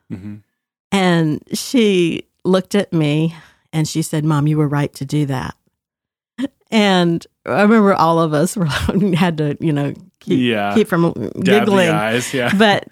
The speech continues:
Speaker 2: it wa-, well, that for sure. But,
Speaker 1: Yeah.
Speaker 2: you know, it was, um, we, it, it just showed that they have the ability to process that
Speaker 1: Mm-hmm.
Speaker 2: and to understand that, um, this was not meanness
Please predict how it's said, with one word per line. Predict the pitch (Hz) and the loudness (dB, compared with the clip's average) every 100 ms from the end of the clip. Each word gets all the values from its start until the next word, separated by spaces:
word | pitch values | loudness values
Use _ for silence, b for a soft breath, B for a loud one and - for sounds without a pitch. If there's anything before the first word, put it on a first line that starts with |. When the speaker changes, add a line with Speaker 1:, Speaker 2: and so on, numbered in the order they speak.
| _ | _
Speaker 2:
it | 214 196 | 2 2
wa-, | 180 185 | 4 2
well, | - 196 | 4 4
that | 190 185 | 4 0
for | - | 0
sure. | 165 156 | -2 0
But, | 156 151 | 0 0
Speaker 1:
Yeah. | |
Speaker 2:
you | 208 | 2
know, | 196 180 | 2 2
it | 151 | 0
was, | 180 175 - - | 2 0 -2 -2
um, | 160 151 147 - _ _ | 0 0 0 -4 _ _
we, | - 196 196 - _ _ _ - | 0 2 2 -2 _ _ _ -4
it, | 190 202 | -2 2
it | 226 - | 2 0
just | 220 - | -6 -6
showed | - 269 262 185 160 - | -2 0 2 2 0 -4
that | 175 165 170 | -6 -6 -4
they | 220 | -4
have | 190 240 269 247 | -4 -2 -2 0
the | 254 | -2
ability | 240 240 254 240 | 0 0 0 -2
to | 214 | -6
process | - - 202 - 185 - - | -6 -4 -4 -4 -10 -10 -8
that | 143 - - | -8 -8 -10
Speaker 1:
Mm-hmm. | 185 180 185 | -12 -8 -4
Speaker 2:
and | 185 | -2
to | |
understand | 175 202 202 - 196 190 170 160 | -2 -2 -4 -4 -4 -2 -2 -2
that, | 156 - b b b b 160 | -4 -6 b b b b -4
um, | 160 156 147 - - | -2 -2 -2 -6 -12
this | - 196 208 | -4 -2 -2
was | 190 175 | -4 -2
not | 185 - | -2 -2
meanness | 165 175 196 190 151 - | 0 2 2 2 0 -6